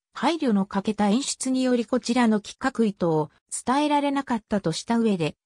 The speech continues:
番組公式エイチピーでの二度の謝罪文掲載、白井を含めたプロモーションに関わった出演声優によるブログでの謝罪文掲載、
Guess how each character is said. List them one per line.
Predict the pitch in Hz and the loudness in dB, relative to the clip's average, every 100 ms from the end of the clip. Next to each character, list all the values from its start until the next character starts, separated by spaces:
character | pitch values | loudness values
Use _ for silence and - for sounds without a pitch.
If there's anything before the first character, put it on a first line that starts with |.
| - | 0
番 | 180 294 | 2 4
組 | 311 302 | 0 -2
公 | - 285 | 0 -2
式 | 285 - 277 | -2 -4 0
エ | 277 | 2
イ | 269 | 0
チ | - 214 202 | 0 -4 -2
ピ | 277 220 | 0 2
ー | |
で | 196 | 2
の | 170 165 | 2 2
二 | 214 | 2
度 | 233 196 | 2 2
の | 165 | 0
謝 | 160 | -2
罪 | 170 240 233 | 0 2 2
文 | 254 | 0
掲 | 240 254 240 | 0 2 2
載、 | - 170 - _ _ | 2 -2 -2 _ _
白 | - 320 311 294 | -6 0 2 2
井 | 247 | 2
を | 190 | 0
含 | - - | -4 -4
め | 262 254 | 0 0
た | 214 | 0
プ | 185 175 | -2 0
ロ | 208 | 2
モ | 247 285 | 4 2
ー | 262 | 2
シ | 240 | 2
ョ | 208 | 2
ン | |
に | 185 151 | 2 0
関 | 175 190 | -4 0
わ | 202 | 2
っ | 196 - | 0 -2
た | 170 _ _ | -4 _ _
出 | - - - 302 | -10 -8 -4 -4
演 | 294 | -4
声 | 294 302 277 | -2 0 2
優 | 247 | 4
に | 196 | 4
よ | 180 165 | 4 2
る | 160 | 0
ブ | 170 | 0
ロ | 208 | 2
グ | 247 285 | 2 2
で | 269 | 2
の | 208 | 2
謝 | - 175 | 0 0
罪 | 180 247 | 2 2
文 | 196 175 | 2 0
掲 | - 165 190 | 0 -2 0
載、 | - 160 156 | 0 0 0